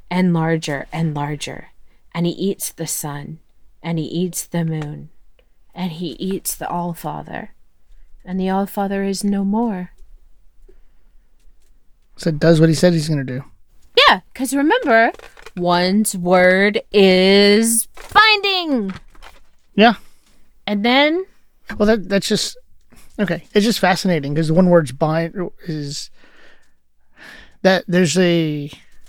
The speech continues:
Speaker 1: Family.
Speaker 2: Well, there's, like, an equal playing field.
Speaker 1: Yeah.
Speaker 2: In the sense of, like, there's, it doesn't seem like there's a hierarchy in, like,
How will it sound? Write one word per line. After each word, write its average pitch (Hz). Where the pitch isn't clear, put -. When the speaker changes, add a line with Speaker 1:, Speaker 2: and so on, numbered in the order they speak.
Speaker 1:
Family. 220
Speaker 2:
Well, 208
there's, 196
like, 185
an 170
equal 185
playing 160
field. 262
Speaker 1:
Yeah. 175
Speaker 2:
In 185
the 170
sense -
of, 165
like, 151
there's, 190
it 208
doesn't 208
seem 220
like 202
there's 170
a 160
hierarchy 143
in, 151
like, 139